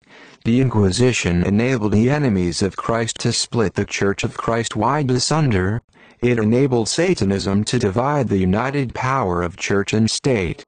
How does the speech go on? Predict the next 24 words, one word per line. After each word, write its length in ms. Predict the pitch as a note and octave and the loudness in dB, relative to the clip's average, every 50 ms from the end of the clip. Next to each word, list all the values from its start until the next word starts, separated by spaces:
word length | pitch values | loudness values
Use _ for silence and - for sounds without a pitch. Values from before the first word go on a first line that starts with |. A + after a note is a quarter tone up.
| _ _ _ _ _ - - - - _ | _ _ _ _ _ -20 -20 -20 -16 _
It 240 | - A#2 B2 - A2+ | 0 0 0 0 0
was 160 | C3+ B2+ G#2+ | 0 0 0
the 160 | G#2 A#2+ A#2 | 2 0 2
origin 540 | A2 B2 C#3 D3 D3+ C#3 A#2 A#2 B2+ B2 A#2+ | 2 2 2 2 2 0 2 2 2 4 4
of 120 | A#2 A2+ G#2 | 2 2 2
those 320 | G2+ F2+ F2 F2 F2 - | 2 2 2 0 -2 -2
things 460 | - G#2 G2+ G2 G2+ G2+ G2+ F#2 - | -2 0 2 4 4 4 2 2 2
which 240 | G2+ G#2 A2 - - | 0 0 0 0 0
led 360 | G2+ A2 A#2 A#2 A2 F2 - - | 0 0 2 0 0 -2 -4 -6
to 100 | - G2+ | -2 2
the 140 | G#2+ G#2+ | 2 2
Reformation, 960 | G#2 G#2 A2+ A#2 - - B2+ A#2 A#2 A#2 A2+ A#2 - - F#2+ F2+ F2 E2 E2 - | 2 2 0 -2 -2 0 0 2 2 2 2 0 -2 -2 -2 -2 -2 -4 -4 -4
and 200 | - F#2+ G2 F#2+ | -2 -2 -2 -2
from 260 | - - A#2 G#2 G2+ G2 | 0 0 0 0 2 2
the 80 | G#2 | 2
Reformation 880 | G2+ G2 G#2+ A2 A2+ - - A#2+ A#2+ A#2+ A#2 A#2+ A2+ - - G2 F#2+ F#2+ | 2 2 0 0 -2 -2 0 2 2 2 2 0 -2 -2 -2 -2 0 0
on 160 | G#2 G#2+ A#2 | 0 0 2
enabled 540 | B2 B2 C3+ C#3+ D3+ C3 - G2+ G2 G2 - | 2 2 2 2 0 0 0 -2 -2 -4 -4
Satanism 760 | - - C#3+ E3+ D#3 - F#2 F2 F2+ F2+ F2 G2 F#2+ F#2+ G#2 | -2 0 0 0 0 0 0 2 2 0 0 0 0 0 0
to 140 | G#2 - B2 | 0 0 -2
split 520 | A2 - - - - A#2+ A#2 G#2 F2 - - | -2 -2 -4 -4 -2 0 0 0 0 -2 -4
the 100 | G#2 - | -6 -4
Christian 600 | - - - - B2 A2+ - - A2+ A2 A2 G2+ | -4 -6 -4 -2 -4 -2 -2 -2 0 2 2 2
religion 600 | G2+ G2+ G#2 A2+ A2 F2+ - F#2 F2 F2 D#2 | 2 2 2 2 2 2 0 0 0 0 -2